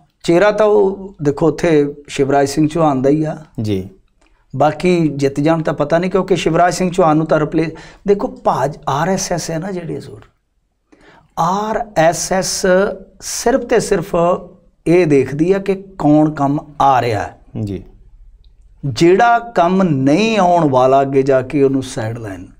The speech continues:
Speaker 1: ਤੁਸੀਂ ਕਿੰਨੇ, ਮੁਰਲੀ ਮਨੋਹਰ ਜੋਸ਼ੀ ਤੋਂ ਲੈ ਕੇ ਤੁਸੀਂ ਕਿੰਨੇ ਲੀਡਰ ਦੇਖ ਲਓ ਇਹਨਾਂ ਦੇ, ਅਡਵਾਨੀ,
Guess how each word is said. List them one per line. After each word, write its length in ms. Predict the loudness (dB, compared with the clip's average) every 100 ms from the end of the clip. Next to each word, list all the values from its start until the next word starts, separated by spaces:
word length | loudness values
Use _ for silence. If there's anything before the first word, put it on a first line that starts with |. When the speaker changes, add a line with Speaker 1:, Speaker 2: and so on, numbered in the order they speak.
| -2
Speaker 1:
ਤੁਸੀਂ 260 | 0 2
ਕਿੰਨੇ, 480 | 0 0 0 2 2
ਮੁਰਲੀ 540 | 2 2 2 4 4 4
ਮਨੋਹਰ 440 | 4 2 2 2
ਜੋਸ਼ੀ 460 | 2 2 4 2 4
ਤੋਂ 160 | 4
ਲੈ 240 | 4 4 2
ਕੇ 340 | 2 2 0
ਤੁਸੀਂ 420 | -2 -4 0 0
ਕਿੰਨੇ 440 | 0 0 2 2 4
ਲੀਡਰ 300 | 4 4 4
ਦੇਖ 300 | 4 4 2
ਲਓ 100 | 2
ਇਹਨਾਂ 180 | 2
ਦੇ, 240 | 0 -2 -8 -20 _ _ _ _ 0
ਅਡਵਾਨੀ, 520 | 2 2 2 0 -2